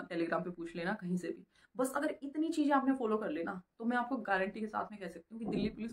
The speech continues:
बहुत आराम से आप लोग ले सकते हो। कुछ लोग ऐसे होंगे जो बिल्कुल zero से तैयारी कर रहे होंगे, वो सोच रहे होंगे कि मैं इतना कुछ achieve कर लूँगा। अगर आपका level बहुत अच्छा है तो आप achieve कर लोगे, अगर आपका जो level है वो अभी बहुत अच्छा नहीं है तो आप एक post जरूर secure कर सकते हो कि सीआरपीएफ़ वगैरह आपको लोगों को मिल जाए,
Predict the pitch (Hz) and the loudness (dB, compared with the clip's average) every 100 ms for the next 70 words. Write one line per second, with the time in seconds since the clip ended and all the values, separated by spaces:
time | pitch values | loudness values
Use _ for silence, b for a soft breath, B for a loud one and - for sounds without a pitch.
0 | 180 175 202 196 175 180 180 170 170 - | -6 -2 2 4 2 2 -4 -2 -2 -2
1 | - - - - _ B B 277 269 302 | -6 -16 -14 -14 _ B B -2 4 6
2 | 285 262 269 262 285 269 269 262 214 220 | 6 6 8 8 6 6 8 8 6 4
3 | 233 240 208 208 190 180 185 202 196 196 | 2 2 2 2 0 0 -2 0 2 2
4 | 180 - 180 175 175 175 180 175 165 165 | 0 0 -2 -2 -4 -4 -2 0 0 0
5 | - 185 170 165 - 175 165 170 170 170 | -4 -10 -8 -8 -10 -8 -6 -4 -4 -2
6 | 196 214 220 - 226 196 208 214 - 190 | 0 4 4 4 2 2 2 0 -2 -2
7 | 214 240 226 226 208 190 202 202 190 185 | -2 0 2 2 2 -4 -8 -4 -2 -2
8 | 247 - B B 233 233 233 240 247 - | -2 -8 B B 6 6 8 8 8 8
9 | 208 233 196 196 214 214 214 196 202 180 | 2 4 6 6 4 2 2 2 2 2
10 | 185 196 196 208 180 180 262 269 - 254 | 2 0 0 -2 0 0 2 2 0 -8
11 | - _ 247 262 - 269 320 247 214 175 | -10 _ -10 -10 -4 0 0 2 4 4
12 | 170 - 170 160 170 170 - 175 175 190 | 0 -6 -12 -8 -6 -6 -8 -6 -4 0
13 | 170 160 175 170 165 165 160 170 165 175 | 0 0 -4 -6 -2 -2 -2 -4 -4 0
14 | 170 170 175 160 165 208 | 0 0 -4 -2 0 0